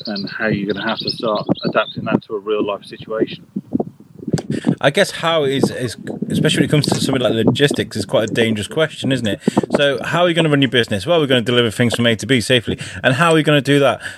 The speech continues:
Speaker 2: Uh, well, we're gonna find safe routes, we're gonna have safe vehicles, we're gonna get everything. So how are you gonna do that? Well, I'm gonna build them, aren't I? You know, you, you can
Speaker 1: Yeah.
Speaker 2: keep going back and back and back,
Speaker 1: <laughs> Yeah,
Speaker 2: like,
Speaker 1: yeah,
Speaker 2: you know,
Speaker 1: yeah.
Speaker 2: yeah.
Speaker 1: Well, you've just raised some very good points there, because, because when we,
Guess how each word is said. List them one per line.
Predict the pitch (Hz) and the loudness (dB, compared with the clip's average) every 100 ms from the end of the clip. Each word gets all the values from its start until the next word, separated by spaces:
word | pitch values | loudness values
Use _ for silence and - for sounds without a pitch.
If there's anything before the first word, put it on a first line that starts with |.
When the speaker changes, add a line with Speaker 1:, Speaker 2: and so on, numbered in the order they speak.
| - | -2
Speaker 2:
Uh, | 127 131 | 2 4
well, | 135 | 4
we're | 135 | 2
gonna | 135 139 131 101 | 4 4 4 2
find | 127 127 | 2 2
safe | - 135 - | 2 0 2
routes, | 123 123 - | 2 2 2
we're | 120 | 2
gonna | 117 | 4
have | 104 | 2
safe | 131 120 | 2 2
vehicles, | 123 117 - 113 110 | 4 2 4 2 2
we're | 117 | 2
gonna | 117 101 | 2 2
get | |
everything. | 113 104 - - | 0 -2 -6 -8
So | - | -4
how | - 147 | 0 2
are | 147 | 2
you | |
gonna | 143 139 | 2 2
do | 143 | 2
that? | 139 113 120 - | 2 0 -6 -4
Well, | 190 | 0
I'm | 208 | 2
gonna | 233 262 | 2 0
build | 254 277 226 | 2 0 2
them, | 196 190 | 2 4
aren't | 180 156 | 4 4
I? | 127 | 2
You | 143 | 2
know, | 156 | 2
you, | 160 160 | 2 0
you | 160 156 | 0 0
can | 131 | 0
Speaker 1:
Yeah. | 127 | 2
Speaker 2:
keep | 208 | 2
going | 180 160 | 2 2
back | 185 165 - | 2 2 2
and | 143 | 0
back | 151 - | 0 0
and | 139 | 0
back, | 151 127 | 0 2
Speaker 1:
<laughs> | 143 | 2
Yeah, | |
Speaker 2:
like, | 143 127 | 2 0
Speaker 1:
yeah, | 131 | -4
Speaker 2:
you | 131 | 0
know, | 127 117 | 4 4
Speaker 1:
yeah. | 139 | 2
Speaker 2:
yeah. | 127 107 85 _ - - | 0 0 0 _ -20 -8
Speaker 1:
Well, | 139 135 - | -6 -6 -4
you've | 160 170 | -4 -2
just | 170 - | -4 0
raised | 156 - | -2 -2
some | 127 | -2
very | 131 | -2
good | 110 - | -2 -4
points | 147 131 - | -4 -4 -6
there, | 92 | -8
because, | 90 104 123 107 - - | -8 -4 -2 -2 -8 -6
because | 107 - 113 104 - _ _ - | -6 -2 -4 -4 -10 _ _ -2
when | 151 | 2
we, | 160 | 4